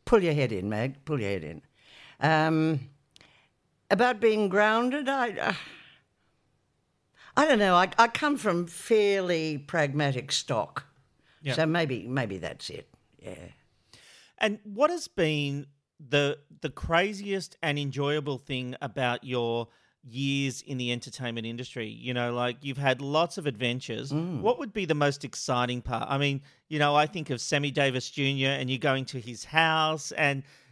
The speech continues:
Speaker 2: you've just lived this life that's been quite extraordinary.
Speaker 1: <laughs> It's very funny you should say that, because it all seems very ordinary to me.
Speaker 2: Really?
Speaker 1: Yeah. Um, yes, indeed, the, uh, the Sammy Davis Junior fan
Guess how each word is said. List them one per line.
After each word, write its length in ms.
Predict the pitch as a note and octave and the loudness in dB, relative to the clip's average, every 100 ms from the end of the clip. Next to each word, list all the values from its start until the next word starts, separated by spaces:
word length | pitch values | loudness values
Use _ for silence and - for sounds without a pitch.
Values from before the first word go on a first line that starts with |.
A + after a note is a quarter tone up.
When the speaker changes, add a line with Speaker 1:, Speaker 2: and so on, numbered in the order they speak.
| _ | _
Speaker 2:
you've 220 | F#3+ G3 | -4 -4
just 260 | - C#4+ - _ - | -2 -4 -6 _ -4
lived 320 | E3+ G3 D#3 | 0 0 0
this 240 | E3 C#3+ D#3 | -6 -4 -2
life 420 | C#3+ C#3 A#2 - | 2 2 2 -2
that's 180 | C3 - | -6 -4
been 200 | C3+ A#2+ | -4 -2
quite 260 | D3 C3 | 0 0
extraordinary. 640 | B2 - D#3 F#3+ A2+ G2 _ - - | -2 -4 2 2 0 -10 _ -20 -18
Speaker 1:
<laughs> 220 | - - | -10 -4
It's 200 | C#3+ - | -4 -2
very 300 | - C4+ C4+ | 4 4 4
funny 280 | - G3+ F#3+ | 4 4 4
you 160 | F3 F#3+ | 0 0
should 240 | F3 E3+ | -2 -2
say 220 | - D3+ C#3 | 0 2 2
that, 220 | C#3 C#3+ | -2 -4
because 340 | D#3 F3+ E3+ - - - - - _ | -6 -4 -4 -6 -16 -16 -18 -20 _
it 140 | G3+ G#3 | 2 4
all 180 | A3+ A3+ | 0 0
seems 400 | G3+ F3 F3 C#3 | 2 2 0 2
very 380 | E3 D3 F3+ | 2 4 2
ordinary 480 | F3+ F3+ F3+ D#3+ A#2+ | 2 0 0 0 0
to 120 | A2+ B2+ | -2 -2
me. 400 | G#2+ A2 D#3+ - | -2 -2 -4 -2
Speaker 2:
Really? 440 | B3 B3+ G#3+ A2+ | 0 2 2 0
Speaker 1:
Yeah. 520 | F#3 G3 F3+ F#3 G3 A3 _ - - | 4 6 6 2 -2 -4 _ -8 2
Um, 340 | F#3+ F#3 F3+ - | 4 4 2 0
yes, 460 | F3 G#3 A3+ B3+ B3 | 2 4 4 4 2
indeed, 540 | A3 F#3+ F#3+ G3 G#3+ | 2 2 2 2 0
the, 400 | F3 F3 E3+ D#3+ | -2 -4 -4 0
uh, 260 | E3 D#3+ D#3 - - - | 2 2 0 -4 -16 -4
the 80 | F3 | 0
Sammy 340 | - G3+ G3 | 4 4 4
Davis 400 | F#3 F3+ E3+ D#3+ | 2 2 2 -2
Junior 540 | - F3 F3 F3 E3+ - - - | 0 2 2 2 2 -2 -14 -6
fan 480 | - F#3+ F3+ F3 | 6 6 6 2